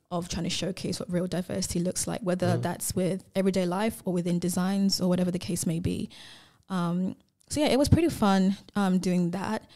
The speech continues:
Speaker 1: Um, it did take quite a while. I think the, the weaving piece took the longest. It took me twenty-four hours to make both of them together, so it did take, um, the longest time.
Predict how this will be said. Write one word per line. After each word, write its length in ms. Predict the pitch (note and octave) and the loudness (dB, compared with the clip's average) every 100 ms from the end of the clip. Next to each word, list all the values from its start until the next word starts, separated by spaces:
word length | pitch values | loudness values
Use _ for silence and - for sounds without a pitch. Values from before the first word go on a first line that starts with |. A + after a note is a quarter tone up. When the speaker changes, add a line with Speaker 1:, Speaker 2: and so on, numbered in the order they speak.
| _ _ _ - | _ _ _ -4
Speaker 1:
Um, 300 | F3+ F3 - | -2 0 0
it 100 | F#3 | -2
did 140 | F3+ | -2
take 400 | - - A3 - _ - | -2 -4 -4 -10 _ -6
quite 180 | B3+ | 0
a 60 | A3+ | 2
while. 460 | F3 F3+ F3+ G#3 A#3 | 2 2 0 -2 -2
I 60 | G3+ | 0
think 400 | G#3 G3+ - - | 2 0 -2 -4
the, 120 | F#3 A3 _ | -4 -6 _
the 100 | G3 | -6
weaving 320 | F#3+ G#3+ A3+ A3+ | -2 0 4 4
piece 280 | A3 G3+ | 4 0
took 140 | - - | -2 -2
the 80 | F#3 | 0
longest. 500 | F3 F3 - F#3 - | 2 0 -2 -6 -6
It 60 | |
took 260 | - - - | -6 -6 0
me 420 | F#3+ F3+ F3 F3+ - - - - _ _ _ | 2 2 0 -2 -8 -20 -20 -20 _ _ _
twenty-four 480 | - G#3+ G#3 - G3 | 2 4 2 2 2
hours 320 | F3+ F3 F#3+ | 4 2 0
to 120 | - F#3 | 0 0
make 240 | E3+ E3+ _ - | 0 -4 _ -2
both 160 | F3+ | 0
of 80 | F3+ | 0
them 140 | E3+ F3 | -2 -2
together, 400 | F3 E3 E3+ E3+ | -2 -4 -4 -4
so 100 | - | -4
it 60 | |
did 160 | F3 F3+ | -4 -4
take, 420 | - F#3 F3+ - - - - - | -4 -4 -4 -10 -12 -10 -10 -8
um, 420 | F3 E3+ F3+ - - - | -6 -2 -4 -6 -12 -8
the 80 | E3+ | -4
longest 360 | E3+ E3+ F#3+ | -2 -2 -4
time. 380 | - G3 - G3 | -4 -4 -2 -4